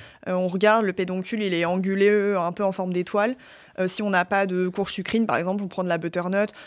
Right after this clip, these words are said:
Enfin, moi, je dis toujours que toutes les recettes peuvent être faites avec, euh, un peu, bah, les trois basiques, quoi, genre potimarron, potiron et, euh, butternut.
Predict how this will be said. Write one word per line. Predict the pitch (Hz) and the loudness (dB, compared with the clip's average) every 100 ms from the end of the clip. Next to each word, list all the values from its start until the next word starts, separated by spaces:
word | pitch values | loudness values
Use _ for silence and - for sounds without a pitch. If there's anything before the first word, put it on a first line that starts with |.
| - | -8
Enfin, | 202 | -2
moi, | 196 | 0
je | 202 | 0
dis | 190 | -2
toujours | 202 214 | -2 -2
que | 214 | 0
toutes | 190 - | -4 0
les | 202 | 0
recettes | 180 214 208 | 2 0 0
peuvent | 185 | 0
être | 175 - | -2 -4
faites | - 214 | 0 2
avec, | 175 180 170 | 2 -2 -6
euh, | 170 | -6
un | 170 | -6
peu, | 202 | -4
bah, | 185 | -2
les | 165 175 | 0 0
trois | - | 0
basiques, | 180 180 214 - | 0 0 -2 -2
quoi, | 190 | -2
genre | 180 170 | -2 -4
potimarron, | - 185 185 170 190 | -4 -4 -2 -2 -2
potiron | 196 175 180 170 170 165 175 190 214 214 - | -4 -8 -8 -10 -10 -8 -4 -2 -2 -2 -4
et, | 190 190 | -2 0
euh, | 175 170 | 0 0
butternut. | 165 170 165 170 208 | -2 -2 -2 -2 -6